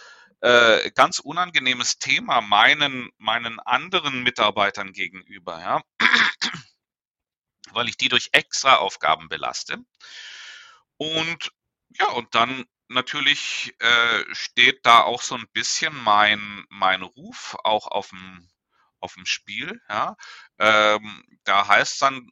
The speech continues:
schnell im Unternehmen, ja, der so und so, hm, da ist kein Be-, der, der, der hat schon einige Fe-, einige Personalfehlgriffe gemacht, ja, und das tut mir al-, für, um,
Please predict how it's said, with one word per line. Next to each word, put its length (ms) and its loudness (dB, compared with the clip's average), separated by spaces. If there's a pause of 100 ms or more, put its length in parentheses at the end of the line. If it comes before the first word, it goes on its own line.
(120)
schnell 440 2
im 120 -10
Unternehmen, 640 -6
ja, 220 6
der 180 0
so 180 -8
und 140 -10
so, 280 -8 (120)
hm, 280 -16
da 220 0
ist 160 -10
kein 300 -4
Be-, 180 -16
der, 220 4 (400)
der, 180 4
der 160 6
hat 160 4
schon 140 -2
einige 340 4
Fe-, 400 -4
einige 360 2
Personalfehlgriffe 1160 -2
gemacht, 640 -8
ja, 260 -2
und 260 -8 (440)
das 260 -4
tut 300 -14
mir 560 -4 (100)
al-, 320 -4
für, 240 -12
um, 180 -16